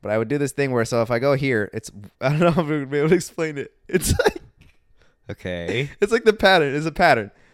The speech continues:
Speaker 1: So it's one, two, or one, two, three, one. Okay?
Speaker 2: Uh-huh.
Speaker 1: Then I would have to do it on this side. So I'd go one, two, three, one, and then I'd do it again. One, two, three,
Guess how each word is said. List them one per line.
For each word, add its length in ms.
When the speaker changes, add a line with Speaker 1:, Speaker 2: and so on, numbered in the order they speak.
Speaker 1:
So 160
it's 180
one, 500
two, 480
or 340
one, 460
two, 320
three, 320
one. 360
Okay? 340
Speaker 2:
Uh-huh. 240
Speaker 1:
Then 140
I 60
would 140
have 160
to 80
do 180
it 160
on 260
this 220
side. 420
So 180
I'd 120
go 240
one, 440
two, 340
three, 360
one, 460
and 120
then 60
I'd 120
do 80
it 60
again. 420
One, 380
two, 320
three, 360